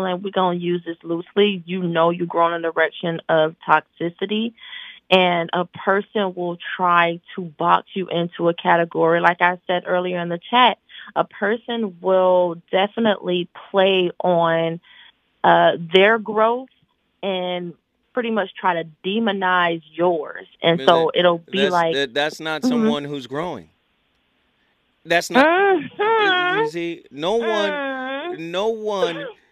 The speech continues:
Speaker 2: can check your spiritual homework. Only you can.
Speaker 1: Exactly.
Speaker 2: Y-,
Speaker 1: And that's
Speaker 2: you
Speaker 1: why I'm trying to understand, like, how can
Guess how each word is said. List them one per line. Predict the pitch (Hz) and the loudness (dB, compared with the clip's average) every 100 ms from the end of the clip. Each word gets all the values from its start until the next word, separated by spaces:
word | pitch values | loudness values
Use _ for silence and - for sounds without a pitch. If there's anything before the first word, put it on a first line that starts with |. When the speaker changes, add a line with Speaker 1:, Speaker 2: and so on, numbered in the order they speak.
| - _ _ | -20 _ _
Speaker 2:
can | - 175 160 | -8 -8 -8
check | - - 208 190 - | -8 -4 -4 -6 -4
your | 185 170 | -4 -2
spiritual | - - 202 202 185 - 180 165 | -6 -4 0 0 -2 -4 -4 -4
homework. | 151 165 170 160 123 90 - _ _ _ _ _ _ _ _ _ _ _ _ _ _ - | -6 -6 -6 -6 -8 -8 -12 _ _ _ _ _ _ _ _ _ _ _ _ _ _ -4
Only | 165 190 202 | 0 0 -2
you | 190 185 247 | -4 -6 -8
can. | 202 160 120 80 - _ _ _ _ _ _ _ _ _ _ _ - | -8 -8 -8 -8 -18 _ _ _ _ _ _ _ _ _ _ _ 4
Speaker 1:
Exactly. | 269 226 262 269 - 180 180 | 4 6 4 2 -2 -18 -4
Speaker 2:
Y-, | 160 190 | 2 4
Speaker 1:
And | 208 | 4
that's | 285 | 0
Speaker 2:
you | |
Speaker 1:
why | 285 269 | 0 0
I'm | 269 | -2
trying | 254 226 220 | -4 -6 -6
to | |
understand, | 226 214 202 - 240 247 | -6 -8 -6 -4 0 0
like, | 220 202 | 0 0
how | 220 233 | 0 0
can | - 247 | -2 -8